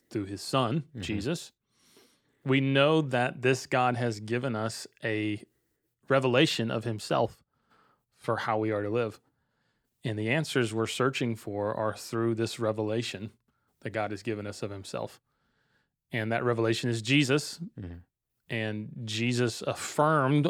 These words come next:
Speaker 1: all of Scripture to say that this is the Word of God. And so we find how it is we are to live, what is right, what is wrong, what is sin,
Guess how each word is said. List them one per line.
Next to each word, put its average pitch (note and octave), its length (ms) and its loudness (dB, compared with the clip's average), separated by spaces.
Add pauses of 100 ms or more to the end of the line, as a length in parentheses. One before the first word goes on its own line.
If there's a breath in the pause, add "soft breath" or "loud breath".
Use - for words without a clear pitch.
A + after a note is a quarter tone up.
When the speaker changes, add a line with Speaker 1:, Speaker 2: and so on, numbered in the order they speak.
Speaker 1:
all C#3+ 480 6
of B2+ 200 2
Scripture C#3 580 0
to A2+ 180 -6
say A2 420 0
that A2+ 240 -6
this B2+ 380 0
is A#2+ 560 0
the G#2+ 160 -2
Word A2 280 -2
of A2 140 -6
God. A#2 300 -2 (1000)
And A2+ 200 -4
so A2 240 0
we A#2 340 0
find B2 720 0 (300)
how C3 380 0
it C3+ 60 4
is B2+ 180 2
we A#2+ 100 0
are A#2 120 2
to A2 80 -2
live, A2+ 420 2 (100)
what A#2 320 0
is A#2 180 2
right, A2+ 320 0 (160)
what A2+ 180 0
is G#2+ 220 -4
wrong, B2 400 0 (160)
what G#2+ 140 -2
is G#2 100 -4
sin, A#2 480 0